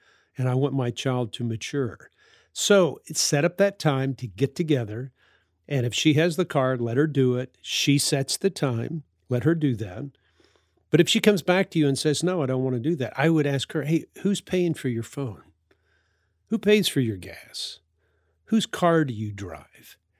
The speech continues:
Because those are the things that I would start to take away. Somebody goes, "Wait a minute, we've been paying for her phone for a long time. And if we don't have it, we can't keep in contact with her." Let that be her problem.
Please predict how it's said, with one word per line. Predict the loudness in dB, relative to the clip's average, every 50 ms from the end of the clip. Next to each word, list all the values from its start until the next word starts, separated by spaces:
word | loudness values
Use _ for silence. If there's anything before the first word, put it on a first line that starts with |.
| _ _ _ _ _ _ _
Because | 2 4 6 8 8 8 6 4
those | 4 6 6 6 6 4 0
are | 0 2
the | 2 2
things | 2 2 0 2 2 2 2 0 -2 -4 -6 -12 _ _ _ _ _ _ _ _
that | 4 6 6
I | 6
would | 6 4 2
start | 0 2 2 2 2 2 -2
to | -6
take | -2 0 0 0 2
away. | 0 0 2 0 0 -2 -6 -10 -16 _ _ _ _ _ _ _ _ _ _ _ _ _ _ _ _ _ _ _
Somebody | -4 2 4 4 4 4
goes, | 6 4 4 4 6
"Wait | 6 6 6
a |
minute, | 6 4 4
we've | 4 4 6
been | 6 6 6 6 4
paying | 4 4 4 4 2
for | 2 0 0
her | 0 0
phone | -2 0 2 2 2 2
for | 0 0 0
a | 0
long | 2 2 0 0 0 -2
time. | 0 0 0 0 -2 -4 -4
And | -4 -4
if | -2 0
we | 0 0
don't | 2 0 0
have | 0 -2 -2
it, | -2 -4
we | -6 -6
can't | -2 -2 -2 -2 -2
keep | -4 -8 -6 -4
in | -4 -4
contact | -4 -4 -4 -4 -4 -4 -6 -8 -8 _ -10
with | -12 -10 -10
her." | -14 -18 -18 -20 _ _ _ _ _ _ _ _ _ _ _ _ _ _ _ _ _ _ _ _ _ _ _ _ _ _ _ _ _ _ _ 2
Let | 4 4 6 6 4
that | 2 0 0 2
be | 2 2
her | 2 2 0 -2 -4
problem. | -4 -2 0 0 0 -2 -4 -8 -12 -14 -16 -18 -20